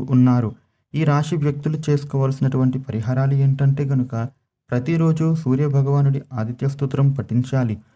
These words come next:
ఉదయాన్నే నిద్ర లేచిన తర్వాత సూర్య భగవానుడికి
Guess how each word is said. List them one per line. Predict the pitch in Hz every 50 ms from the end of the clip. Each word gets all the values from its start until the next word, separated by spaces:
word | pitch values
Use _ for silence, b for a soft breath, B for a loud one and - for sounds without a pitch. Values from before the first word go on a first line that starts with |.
| b b b _ -
ఉదయాన్నే | 113 104 127 156 170 170 170 165 160 160 160 165 - _ _ _ _ -
నిద్ర | 117 110 113 113 139 156
లేచిన | 156 156 156 151 156 156 147
తర్వాత | 147 - 143 139 143 139 143 143 139 - 127 127 - _ _ _
సూర్య | - - 131 139 139 156
భగవానుడికి | 147 143 151 143 147 147 143 143 139 131 135 151